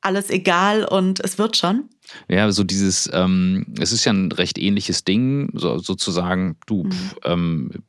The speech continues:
Speaker 2: wir hatten, ähm, jetzt grad den, äh, Tristan Hawks, ähm, vom Zukunftsinstitut, der auch sagte, Gen Z, so Einordnung, ähm, woher das auch, also kommt. Und er hat es sehr, sehr gut eingeordnet, ähm, dass es nicht einfach nur ein, „Es ist mir alles egal“,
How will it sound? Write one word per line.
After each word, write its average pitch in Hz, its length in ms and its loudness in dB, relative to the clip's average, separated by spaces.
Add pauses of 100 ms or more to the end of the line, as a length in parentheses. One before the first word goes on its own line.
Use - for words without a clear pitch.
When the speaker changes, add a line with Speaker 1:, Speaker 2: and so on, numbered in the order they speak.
Speaker 2:
wir 85 120 -2
hatten, 87 420 0
ähm, 78 180 -6
jetzt - 200 -8
grad 82 200 -4
den, 80 240 -2
äh, - 120 -10
Tristan 80 380 -4
Hawks, 101 520 0
ähm, 80 140 -2
vom - 180 -6
Zukunftsinstitut, - 1000 -4
der - 100 2
auch 85 60 0
sagte, 85 320 -2
Gen 82 240 0
Z, 98 380 0
so 92 120 -2
Einordnung, 87 1000 0
ähm, 80 520 -2 (420)
woher 90 280 0
das 90 180 2
auch, - 180 -4 (280)
also - 320 -6
kommt. 151 340 0
Und 95 100 2
er 85 60 -2
hat 82 100 -2
es 80 100 -2
sehr, 101 160 4
sehr 85 120 0
gut - 160 -8
eingeordnet, 82 720 -2 (500)
ähm, 80 320 0
dass 78 140 -2
es 80 80 -2
nicht 92 200 0
einfach 87 200 0
nur 85 140 0
ein, 82 120 0
„Es - 140 -2
ist - 120 -4
mir 80 100 2
alles 78 180 -2
egal“, 95 480 0